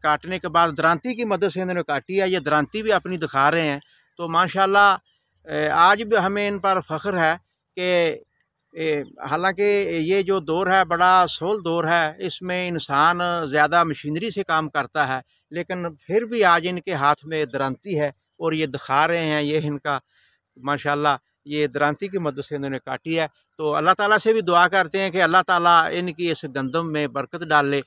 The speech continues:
और इसके खेत का विजिट भी कराते हैं सारे का, ये इन्होंने जो काटा हुआ है। तो ये माशाल्लाह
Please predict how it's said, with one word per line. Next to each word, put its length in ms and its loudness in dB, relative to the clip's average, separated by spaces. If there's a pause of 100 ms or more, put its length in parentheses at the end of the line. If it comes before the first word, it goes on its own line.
(220)
और 120 -2
इसके 240 -4
खेत 340 -4
का 100 0
विजिट 320 -2
भी 120 -2
कराते 460 -8
हैं 120 -10
सारे 300 -14
का, 160 -20 (300)
ये 180 -4
इन्होंने 320 -4
जो 160 -6 (380)
काटा 260 -4
हुआ 280 -10
है। 140 -20
तो 1040 -20
ये 140 -6
माशाल्लाह 580 0